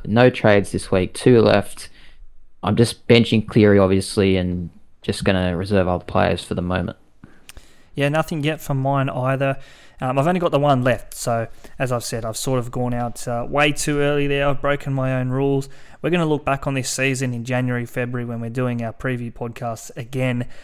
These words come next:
Speaker 2: for twenty twenty-three. Jeez, the years are flying. Twenty twenty-three, uh, and we're gonna say, "Oh, I shouldn't have burned our trades too early." The only reason why you're not doing a trade this weekend is 'cause, what have you got, two left,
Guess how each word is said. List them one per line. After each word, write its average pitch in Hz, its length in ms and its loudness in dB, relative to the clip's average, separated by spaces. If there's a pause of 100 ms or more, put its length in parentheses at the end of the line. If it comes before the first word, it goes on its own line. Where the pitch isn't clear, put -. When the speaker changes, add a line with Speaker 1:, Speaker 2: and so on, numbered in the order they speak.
(100)
Speaker 2:
for 139 100 -6
twenty 123 300 -4
twenty-three. 120 1400 -6 (120)
Jeez, - 360 -10 (180)
the 139 80 -12
years 131 220 -6
are 113 40 -6
flying. 117 360 -8 (260)
Twenty 147 220 -2
twenty-three, 131 640 -2 (380)
uh, 120 220 -4
and 131 100 -4
we're 139 60 -2
gonna 135 140 0
say, 131 200 -4
"Oh, 127 200 -8
I 123 40 -12
shouldn't 147 260 -4
have 131 80 -6
burned 135 200 -4
our 120 80 -8
trades 123 380 -8
too - 160 -6
early." 123 260 -4 (220)
The 160 100 0
only 214 140 2
reason 147 280 0
why 135 120 2
you're 131 160 0
not 127 100 -6
doing 120 180 -6
a 113 60 -10
trade 120 240 -4
this 117 160 -10
weekend 113 460 -10
is 110 160 -14
'cause, - 440 -10 (440)
what 127 100 -8
have 117 80 -8
you 113 80 -10
got, 117 180 -14
two 151 200 -2
left, 139 340 -6